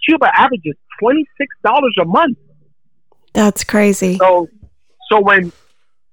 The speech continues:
Speaker 1: people, hardworking people like that here send to their families in Cuba a hundred, a hundred and fifty dollars a month, you're making five times what a professional does in Cuba.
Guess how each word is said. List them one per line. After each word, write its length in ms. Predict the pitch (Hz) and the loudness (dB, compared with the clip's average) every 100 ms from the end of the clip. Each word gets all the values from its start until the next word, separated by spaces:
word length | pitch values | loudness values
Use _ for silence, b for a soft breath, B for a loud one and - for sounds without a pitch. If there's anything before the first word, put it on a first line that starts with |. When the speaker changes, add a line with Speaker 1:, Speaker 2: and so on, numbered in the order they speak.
| _ _ _ - | _ _ _ -6
Speaker 1:
people, 460 | 277 294 285 262 - | 0 0 0 -4 0
hardworking 580 | 220 233 202 214 202 190 | 0 0 0 -2 -2 -4
people 240 | 190 190 | -4 -2
like 200 | 170 151 - | -2 -2 -2
that 160 | 156 - - | -4 -4 -6
here 320 | 226 226 151 - _ _ _ _ _ _ _ _ _ _ _ | 0 2 0 -4 _ _ _ _ _ _ _ _ _ _ _
send 200 | 208 202 - _ - | 0 0 -4 _ -8
to 80 | 156 | -2
their 200 | 156 180 - _ _ _ _ _ _ _ - | 0 0 -2 _ _ _ _ _ _ _ -2
families 320 | 185 202 180 | 0 0 -2
in 80 | 156 | -8
Cuba 240 | - 202 147 | -8 -6 -4
a 80 | 127 | -2
hundred, 320 | 214 180 151 | -2 -2 -4
a 40 | |
hundred 240 | 156 208 180 | -2 -2 -2
and 80 | - | -4
fifty 240 | 202 165 | -6 -4
dollars 300 | 175 180 156 | 0 0 -2
a 20 | 139 | -2
month, 280 | 190 214 - _ _ _ _ _ _ | 0 0 -4 _ _ _ _ _ _
you're 140 | 185 220 | 0 2
making 340 | 233 - 156 - | 0 -2 -8 -4
five 180 | 170 233 - | 0 0 0
times 300 | 196 233 185 | -2 0 -2
what 140 | 143 165 | -2 -2
a 60 | |
professional 640 | - 160 - 262 277 185 147 | -2 -6 -2 -2 -2 -4 -2
does 180 | 147 131 | -2 -4
in 100 | 131 | -4
Cuba. 320 | - 247 135 | -2 -2 -2